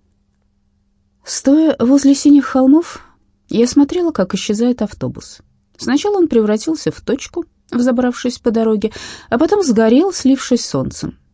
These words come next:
тяжело валившимся за горизонт. У меня заколотилось сердце, кругом было так тихо. Что я наделала?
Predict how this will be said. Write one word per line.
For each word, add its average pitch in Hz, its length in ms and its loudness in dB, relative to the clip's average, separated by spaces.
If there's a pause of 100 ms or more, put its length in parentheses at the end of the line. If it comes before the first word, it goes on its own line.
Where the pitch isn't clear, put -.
(140)
тяжело 139 340 -2
валившимся 139 580 -6
за 139 80 -8
горизонт. 135 580 -8 (680)
У 202 80 -8
меня 190 560 0
заколотилось 185 760 -6
сердце, - 520 -6 (460)
кругом 170 400 0
было 160 240 0 (140)
так - 180 -6
тихо. - 420 -12 (760)
Что - 420 -6
я 294 80 0
наделала? 151 580 0